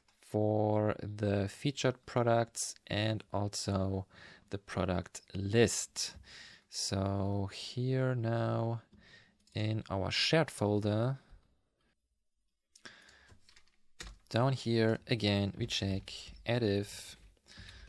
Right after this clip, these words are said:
string is null or empty the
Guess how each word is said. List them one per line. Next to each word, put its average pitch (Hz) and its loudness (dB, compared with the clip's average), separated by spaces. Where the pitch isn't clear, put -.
string 131 -2
is 117 -4
null 107 -2
or 110 -2
empty 98 -4
the 92 -6